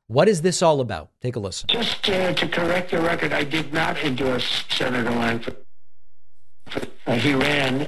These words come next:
Speaker 2: and I didn't endorse him. This is a very bad bill for his career. I don't know how a, a Republican senator can put, can actually put a thing like this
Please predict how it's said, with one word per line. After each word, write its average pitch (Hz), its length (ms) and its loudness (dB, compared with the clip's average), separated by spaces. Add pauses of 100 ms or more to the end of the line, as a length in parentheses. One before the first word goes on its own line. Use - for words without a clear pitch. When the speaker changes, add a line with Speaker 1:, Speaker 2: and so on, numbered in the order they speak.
Speaker 2:
and 127 180 2
I 123 80 0
didn't 127 300 0
endorse 113 340 2
him. 110 380 -2
This 110 160 -4
is 139 120 -4
a 131 80 2
very 147 280 2
bad 143 440 0
bill 135 340 2
for 127 120 0
his 123 220 2
career. 120 520 0 (220)
I 208 120 2
don't 320 180 2
know 220 60 2
how 196 800 0 (100)
a, 165 60 0
a - 20 0
Republican 170 880 0
senator 160 640 0 (640)
can 151 160 -4
put, - 320 -4 (260)
can 160 100 2
actually 165 360 2
put 165 220 0
a 147 80 -2
thing 147 180 0
like 135 220 2
this 131 180 2